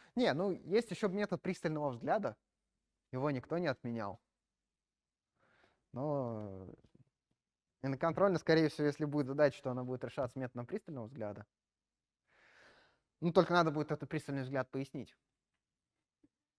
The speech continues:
М, да, вот, такой факт. А, значит, смотрите, у нас было полупрактическое решение, было практическое решение, осталось какое? Теоретическое, правильно. Значит,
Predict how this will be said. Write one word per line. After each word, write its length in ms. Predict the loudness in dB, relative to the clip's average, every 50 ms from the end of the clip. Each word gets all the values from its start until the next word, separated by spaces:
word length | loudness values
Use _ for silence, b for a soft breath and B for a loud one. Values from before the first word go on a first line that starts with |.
| _ b b b b b b b b _ _ _ _ _ _ _ _ _ _ _ _ -14
М, 540 | -12 -10 -8 -8 -6 -6 -8 -8 -10 -12 -14 _ _ _
да, 440 | 4 10 10 10 10 8 2 -8 -4
вот, 300 | 2 6 8 8 6 6
такой 320 | -2 2 4 6 6 6 4 2 _
факт. 280 | _ 6 6 6 4 -4 -16 _ _ _ _ _ _ _ _
А, 80 | -12 -12 -12 _ -20 _ _ _ _
значит, 220 | 4 4 4 4 4
смотрите, 460 | 2 4 4 4 6 2 2 4 2
у 80 | 2 4
нас 180 | 4 4 2
было 260 | 2 4 6 6 6
полупрактическое 880 | 6 6 6 6 8 8 8 8 6 6 6 2 0 0 0 4 4 6
решение, 380 | 6 6 4 4 2 2 2 0
было 220 | 0 2 4 4
практическое 600 | 4 2 -2 -6 -2 0 0 0 0 0 0 2
решение, 460 | 2 2 2 2 0 0 2 0 -2 -4
осталось 320 | -2 0 0 0 0 0
какое? 440 | -4 -10 -4 4 6 8 8 6 6 2 _ _ _ _ _ _ _ _ _ _ _ _ _ _ _ _ _ _ _ _ _ _
Теоретическое, 580 | 4 4 4 6 4 4 4 4 0 -6 -2
правильно. 460 | 4 8 8 10 10 8 4 0 -8 b b b b b b b b b b _ _ _
Значит, 340 | 6 6 6 6 4 -6